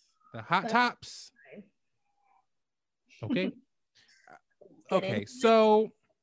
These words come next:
Speaker 1: uh, there has been a lot going on. So I've been really trying to, like, filter what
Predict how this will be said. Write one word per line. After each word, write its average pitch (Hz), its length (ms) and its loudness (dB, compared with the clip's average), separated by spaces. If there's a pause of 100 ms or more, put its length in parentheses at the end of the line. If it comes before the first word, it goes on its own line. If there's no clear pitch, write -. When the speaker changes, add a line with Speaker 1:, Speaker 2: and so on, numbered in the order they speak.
(1600)
Speaker 1:
uh, 165 120 -4
there 220 180 0
has 339 160 -2
been 285 120 -4
a 220 100 -2
lot 175 300 -4
going 180 240 -6
on. 170 360 -6
So 185 120 -4
I've 185 160 -2
been 247 180 -2
really 226 220 -4
trying 208 200 -8
to, 185 40 -8
like, 147 160 -10
filter 156 680 -8 (760)
what 131 480 -2